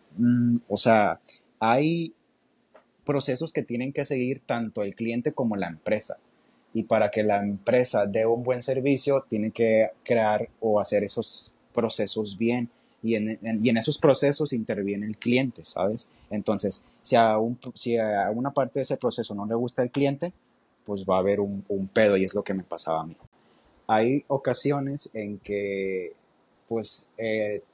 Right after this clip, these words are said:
esos procesos, pues, no, no son como que agradables para el cliente por alguna u otra razón, pero en sí se tiene que,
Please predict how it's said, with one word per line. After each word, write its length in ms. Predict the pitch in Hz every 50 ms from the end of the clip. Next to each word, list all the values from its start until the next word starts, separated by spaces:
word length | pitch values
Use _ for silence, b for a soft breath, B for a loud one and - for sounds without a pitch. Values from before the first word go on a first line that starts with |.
| _ _ -
esos 260 | - - - 131 123
procesos, 720 | - - 135 117 - 117 110 - 139 139 131 - - - - _ _ _ _ _ _ _
pues, 140 | - 120 113
no, 460 | 117 117 117 117 123 123 127 127 131
no 160 | 131 120 117 113
son 220 | - 131 127 127
como 240 | - 143 135 131 127
que 100 | - 117
agradables 360 | 107 101 95 95 98 110 -
para 220 | - - 117 101
el 80 | 98 95
cliente 320 | - 101 101 107 107 127
por 400 | - - 110 101 95 92 87 87 - _ _ _
alguna 480 | - 95 95 95 101 107 113 120 123 117
u 120 | 107 104
otra 220 | 98 - 107 113
razón, 500 | 110 95 92 85 - - 98 107 127 151 - b b b b b b b b b b _ _
pero 220 | - 117 113 117 110
en 120 | 107 104
sí 180 | - - 123 120
se 140 | - 151
tiene 280 | - - 135 131 131 127
que, 500 | - - 127 127 127 123 127 127 123